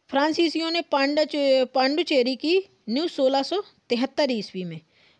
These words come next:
फ्रैंक मार्टिन द्वारा रखी गई थी। और फ्रांसीसियों ने अपनी दूसरी व्यापारिक कोठी मछलीपट्टनम में खोली। पहली सूरत में खोली, दूसरी मछलीपट्टनम में खोली और इन्होंने ही क्या, पांडुचेरी की स्थापना भी की थी। किसने?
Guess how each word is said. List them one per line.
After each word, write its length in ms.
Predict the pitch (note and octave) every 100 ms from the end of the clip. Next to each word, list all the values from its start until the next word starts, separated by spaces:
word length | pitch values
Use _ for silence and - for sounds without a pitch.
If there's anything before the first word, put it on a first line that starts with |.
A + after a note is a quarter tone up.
| _
फ्रैंक 360 | - C4+ F4+ D#4
मार्टिन 440 | A#3+ A3 A3+ A3+
द्वारा 260 | A#3 A#3 A#3+
रखी 360 | A#3+ A#3 B3
गई 160 | A#3 A3+
थी। 280 | A3+ A3 - _ _ _ _
और 280 | A#3 C#4 D#4+ D#4 _ _ _ -
फ्रांसीसियों 400 | C4+ D4 E4 E4
ने 180 | E4 D4+
अपनी 340 | C#4+ D#4 D#4
दूसरी 380 | D4+ D4 D4+ E4+ -
व्यापारिक 540 | C#4 C#4+ D4+ D#4 E4
कोठी 320 | - D#4+ F4 E4+ G#3+
मछलीपट्टनम 720 | G3+ - A3 A3 G#3+ A#3 A#3
में 180 | A#3+
खोली। 300 | A#3 A#3+ B3+
पहली 380 | B3 A#3+ A#3 D4
सूरत 400 | - C#4+ D4+ D4+
में 120 | F4
खोली, 320 | E4+ C4+ G#3 G3
दूसरी 360 | A#3+ C#4 F4
मछलीपट्टनम 800 | F4 - - A#3 A3+ A3 A#3+ B3
में 180 | B3+ C4+
खोली 380 | - D4 E4 F4 - - - -
और 200 | C#4+ D4+
इन्होंने 400 | C#4 C#4 D4+ D4
ही 160 | C#4+
क्या, 200 | D4+ E4+
पांडुचेरी 720 | C4+ B3+ B3+ C#4 D4 B3+ A#3 C4
की 300 | D#4 F4+ C4+
स्थापना 500 | - G3+ F#3 G#3+ A3
भी 160 | G#3+
की 200 | A3+ A#3
थी। 160 | A3 A#3+
किसने? 400 | - A#3 D#4+